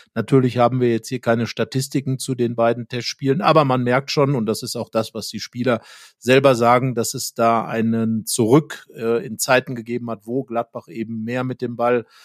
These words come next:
gespielt hat, wo der Ball eben auch gelaufen ist, wo man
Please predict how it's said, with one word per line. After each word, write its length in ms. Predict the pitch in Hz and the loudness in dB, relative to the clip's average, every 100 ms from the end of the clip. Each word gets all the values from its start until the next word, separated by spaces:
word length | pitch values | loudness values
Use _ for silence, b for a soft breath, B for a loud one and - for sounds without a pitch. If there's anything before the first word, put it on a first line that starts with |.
| b b b _ | b b b _
gespielt 500 | 160 - 170 160 160 | 2 4 4 4 6
hat, 240 | 143 - | 2 4
wo 240 | 135 139 131 | 4 6 6
der 220 | 123 123 | 4 4
Ball 280 | 117 123 175 | 4 4 2
eben 320 | 123 117 117 | -2 -4 0
auch 240 | 120 110 | 0 0
gelaufen 460 | 135 123 139 139 127 | 2 6 6 4 -4
ist, 220 | 123 - | -6 -6
wo 80 | 117 | -4
man 380 | 117 117 113 | -4 -4 -8